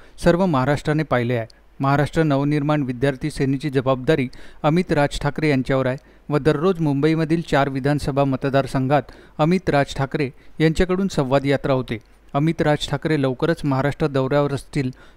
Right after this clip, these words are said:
व मनसे विद्यार्थी सेना विद्यापीठ निवडणुका लढवणार,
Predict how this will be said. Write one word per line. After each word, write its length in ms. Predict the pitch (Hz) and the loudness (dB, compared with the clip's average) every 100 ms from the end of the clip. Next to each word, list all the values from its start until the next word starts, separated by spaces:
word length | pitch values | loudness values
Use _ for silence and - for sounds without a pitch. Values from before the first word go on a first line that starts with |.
| - | -2
व 100 | 151 | 0
मनसे 360 | 147 151 165 | 2 0 0
विद्यार्थी 460 | 185 147 147 151 165 | 0 2 0 0 -4
सेना 300 | - 143 139 - - - - | -2 0 0 -4 -18 -14 -2
विद्यापीठ 440 | 156 147 180 208 - | 0 2 2 0 0
निवडणुका 460 | 143 147 143 139 | 0 0 0 0
लढवणार, 480 | 147 127 139 143 120 | 0 2 2 0 -2